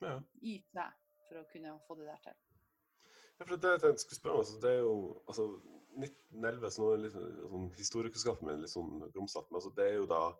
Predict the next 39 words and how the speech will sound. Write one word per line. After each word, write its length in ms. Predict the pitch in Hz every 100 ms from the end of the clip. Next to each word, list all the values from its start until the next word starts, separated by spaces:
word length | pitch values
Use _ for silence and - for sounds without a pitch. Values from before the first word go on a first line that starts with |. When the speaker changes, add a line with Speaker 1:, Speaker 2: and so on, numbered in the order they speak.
| _ _ _ _ -
Speaker 1:
rett 280 | 107 104 95
etter 300 | 95 95 80
at 160 | -
Norge 220 | 95 95 90
får 140 | -
sin 160 | 87 78
uavhengighet 440 | 85 82 98 110
fra 80 | -
Sverige. 320 | - 95 - - - - - - _ _ _ _ _ -
Vi 140 | 95
har 220 | 90 85 82 -
egen 300 | 98 92 87
konge, 320 | 92 104 143
som 180 | - 85
vi 60 | 85
snakker, 380 | - 80 - - -
som, 340 | 90 82 80 _ _ -
som 200 | 80 80 - _ _ _ _ _ _ - -
er 140 | - - -
egentlig 180 | 90 78
dansk, 300 | 82 78 -
men 120 | 95 87
det 380 | 87 87 82
spiller 200 | 85 92
ingen 120 | 92 95
rolle. 180 | 135 - - - - 117
Ehm, 540 | 120 120 123 127 113 - _ _ _ _ _ _ _ -
kvinner 260 | - 135 113
har 160 | 98 -
enda 200 | 113 113
ikke 180 | - 92
fått 100 | 95
stemmerett, 360 | 110 127 135 110
men 180 | 101 -
allikevel 400 | 107 113 104 90
så 120 | 82
kan 180 | 95 95
en 60 | -
atten-åring 600 | 95 - 104 87 80